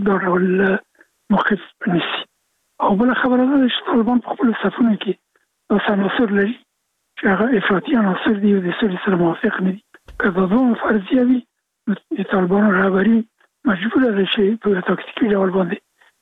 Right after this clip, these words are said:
داسې اعلامیې خپرې نه کړي چې د خپل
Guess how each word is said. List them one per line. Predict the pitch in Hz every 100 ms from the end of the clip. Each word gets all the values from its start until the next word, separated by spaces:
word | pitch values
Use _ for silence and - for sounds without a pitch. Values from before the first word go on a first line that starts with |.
| _ _
داسې | 214 - 220
اعلامیې | 196 190 196 -
خپرې | - 196 214
نه |
کړي | 247 220 -
چې | 220 208 208
د | 190 -
خپل | -